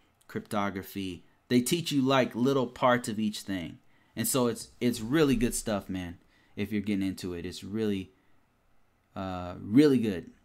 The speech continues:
Like, it was my first security certification. And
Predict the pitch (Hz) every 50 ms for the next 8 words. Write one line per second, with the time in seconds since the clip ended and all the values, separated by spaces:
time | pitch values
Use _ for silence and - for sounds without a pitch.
0 | _ _ - - _ _ _ - 110 117 123 127 139 139 135 123 123 143 135 127
1 | 123 - 135 135 123 123 - - - 113 - - 113 110 107 104 101 - 107 104
2 | 98 98 90 - 101 90 85 82 - - - - _ _ _ _ _ _ _ _
3 | _ _ _ _ _ _ _ _ _ _ _ _ _ - - 107 110 104 101 98
4 | -